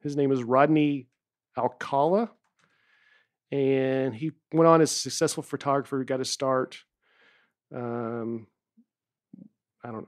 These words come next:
know, at thirteen, but, um, he was lying. He was the serial killer, and he won. He was gonna go on a date with this woman, but she said he, she found him creepy, so she didn't go on the date with him. She canceled the date, but later they found out he was a serial killer.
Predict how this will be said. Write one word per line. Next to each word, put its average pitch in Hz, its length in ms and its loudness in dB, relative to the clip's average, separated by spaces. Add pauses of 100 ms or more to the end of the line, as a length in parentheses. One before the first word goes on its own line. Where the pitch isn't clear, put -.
know, 143 100 -6
at 143 140 -6
thirteen, 123 680 -2 (260)
but, - 420 -8 (240)
um, 120 480 -6
he 135 120 -8
was 139 120 -4
lying. 120 500 0
He 127 120 -10
was 120 260 -8 (540)
the 131 100 -6
serial 147 340 0
killer, 120 460 -4 (220)
and 120 580 -6 (420)
he 180 120 -2
won. 165 320 8
He 139 120 2
was 147 100 2
gonna 175 180 4
go 160 140 6
on 151 40 8
a 143 40 4
date 147 240 2
with 131 120 -6
this 131 180 -4
woman, 120 520 -4 (360)
but 120 340 -2
she - 280 -6
said 143 220 -2
he, 135 80 -2
she - 200 -6
found 135 180 -2
him 117 80 -4
creepy, 120 580 -8 (520)
so - 180 -8
she 135 160 -6
didn't 123 160 -2
go 120 100 4
on 120 80 0
the 117 60 -4
date 113 160 -4
with 110 120 -8
him. 110 40 -16
She - 140 -14
canceled 131 320 -8
the 117 40 -8
date, 123 240 -6
but 123 100 -8
later 127 240 -4
they 127 100 -6
found 139 180 -6
out 131 80 -6
he 135 60 -6
was 139 100 -6
a 139 40 -8
serial 170 260 -6
killer. 113 320 -16